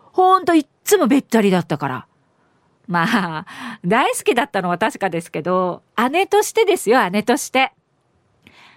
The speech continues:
「はい、お待たせしました。マティーニです。」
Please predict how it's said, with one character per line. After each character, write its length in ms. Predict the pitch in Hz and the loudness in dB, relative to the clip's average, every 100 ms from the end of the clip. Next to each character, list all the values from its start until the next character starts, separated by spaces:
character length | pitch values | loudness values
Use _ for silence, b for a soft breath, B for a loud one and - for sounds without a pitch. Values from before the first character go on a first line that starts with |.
| b | b
「は 240 | - 240 | -4 -2
い、 120 | 269 - | -2 -4
お 80 | - | -4
待 160 | 196 214 | -2 0
た 80 | 233 | 0
せ 120 | 233 | -2
し 100 | 233 | -2
ま 140 | 247 | -4
し 140 | 254 - | -4 0
た。 240 | 254 349 _ _ | 0 0 _ _
マ 200 | 196 202 | -2 -2
テ 100 | - | -2
ィ 140 | 240 233 | -4 -2
ー 20 | |
ニ 140 | 208 | -2
で 200 | 202 233 | 2 2
す。」 240 | 262 - | 0 -8